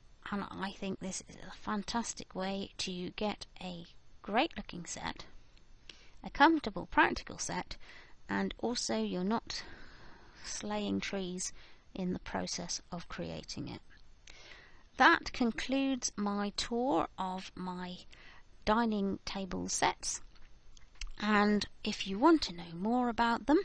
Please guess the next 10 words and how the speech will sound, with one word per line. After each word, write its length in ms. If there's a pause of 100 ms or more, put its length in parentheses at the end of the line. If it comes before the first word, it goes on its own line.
(600)
then 260
please 480 (140)
go 380 (100)
to 340
the 80
website 560 (540)
best 400
for 420
the 80
garden 480